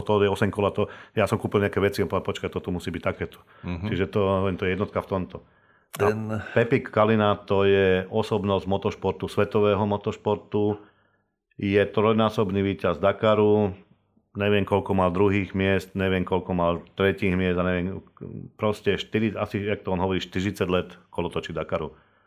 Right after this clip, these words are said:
Speaker 1: Sedem svetových, alebo kedysi, že desať svetových jazykov ovládal, teraz sa bavil so siedmimi. Má sedemdesiatdva rokov, sedemdesiatdva rokov.
Speaker 2: Mhm.
Speaker 1: Dneska tridsaťpäťroční mladí ľudia povedia, že sú vyhoretí a že ich hlava bolí.
Speaker 2: Áno.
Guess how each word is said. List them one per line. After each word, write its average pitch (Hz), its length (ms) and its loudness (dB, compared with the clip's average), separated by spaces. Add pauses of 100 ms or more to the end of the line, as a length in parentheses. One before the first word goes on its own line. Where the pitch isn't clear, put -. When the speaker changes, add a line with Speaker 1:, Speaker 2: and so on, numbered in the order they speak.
(560)
Speaker 1:
Sedem 120 320 0
svetových, 104 400 2
alebo 87 400 2 (400)
kedysi, 110 240 0
že 92 160 -2
desať 101 240 0
svetových 101 400 2
jazykov 104 240 -2
ovládal, 107 320 0
teraz 95 240 -2
sa - 80 -8
bavil 87 320 -2
so 85 160 -8
siedmimi. 92 640 -4 (640)
Má 90 160 -2
sedemdesiatdva 101 640 2
rokov, 104 480 0 (240)
sedemdesiatdva 95 640 0
rokov. 87 400 -6
Speaker 2:
Mhm. 90 560 -10
Speaker 1:
Dneska 101 360 2 (520)
tridsaťpäťroční 107 720 2
mladí 104 240 2
ľudia 107 160 4
povedia, 101 320 4
že 95 80 0
sú 95 160 -2
vyhoretí 98 400 2
a 90 160 2
že 92 80 0
ich 85 80 -2
hlava 95 240 2
bolí. 123 320 2 (560)
Speaker 2:
Áno. 82 320 -6